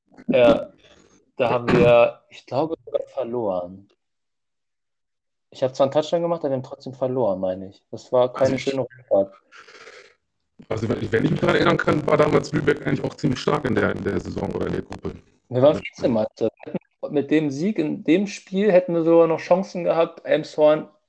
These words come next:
Speaker 1: einzuholen. Ich weiß, der hat leider nicht mehr die Konstellation. Also, also der, der, die, die Niederlage hat wehgetan.
Speaker 2: Hm.
Speaker 1: Also die hat wehgetan, auch, äh, von der Platzierung her. Aber wir waren halt dann
Speaker 2: Hm.
Speaker 1: Vizemeister.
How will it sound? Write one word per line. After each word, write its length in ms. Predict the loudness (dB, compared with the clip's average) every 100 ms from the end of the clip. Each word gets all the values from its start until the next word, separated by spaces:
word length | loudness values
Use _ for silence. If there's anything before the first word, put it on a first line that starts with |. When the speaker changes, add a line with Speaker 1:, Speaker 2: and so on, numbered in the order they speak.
| _ _ -10
Speaker 1:
einzuholen. 1080 | -6 -6 -8 -14 -14 -10 -6 -4 -4 -6 -10 _ _ _ _ _
Ich 180 | -20 _
weiß, 400 | -14 -12 -14 -14
der 140 | -14
hat 100 | -12
leider 240 | -10 -8 -8
nicht 100 | -6
mehr 80 | -6
die 80 | -6
Konstellation. 500 | -8 -4 -4 2 4
Also, 140 | 6
also 300 | 4 2 2
der, 120 | 4 2
der, 280 | 2 6 6
die, 180 | 6 0
die 80 | 0
Niederlage 360 | 4 6 8 6
hat 60 | 6
wehgetan. 540 | 2 0 -2 -6 -10 _ _ _ _ _
Speaker 2:
Hm. 160 | -2 -2 -4
Speaker 1:
Also 160 | -6
die 180 | 0 2
hat 80 | 2
wehgetan, 640 | 0 -10 -14 -20 -8 0 4
auch, 160 | 4
äh, 160 | 4 2
von 120 | 4
der 60 | 2
Platzierung 440 | 2 0 0 0
her. 80 | 2
Aber 180 | 4 6
wir 140 | 6
waren 160 | 6 6
halt 120 | 6
dann 140 | 6
Speaker 2:
Hm. 140 | 4 0
Speaker 1:
Vizemeister. 760 | 2 6 6 6 4 2 2